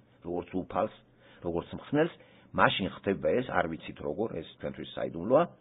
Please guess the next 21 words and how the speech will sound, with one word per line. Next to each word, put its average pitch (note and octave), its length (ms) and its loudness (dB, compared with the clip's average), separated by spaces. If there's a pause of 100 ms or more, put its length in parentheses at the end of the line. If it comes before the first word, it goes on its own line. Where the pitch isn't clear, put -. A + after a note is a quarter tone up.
(520)
ხარ C3 220 2
შენ C#3+ 240 0
წმინდანი. F2+ 640 2 (540)
წმინდა C3+ 180 4
რას A2 160 6
ნიშნავს? - 300 -6 (360)
გასუფთა, A2+ 400 4
გამოყოფ-, B2+ 440 10
მერე, C#3+ 220 10
ამის F#3 280 10
მერე, E2+ 300 0 (440)
შენ D3+ 180 0
გამოყოფილი G#2+ 840 6
ხარ C#3 280 4 (720)
ღმერთისთვის - 640 -4 (540)
და F#3+ 80 4
ცხოვრობ B2 420 4
ღმერთისთვის. - 560 -6 (380)
რასაც C#3+ 420 6
არ G2 200 8
აკეთებ, - 400 -2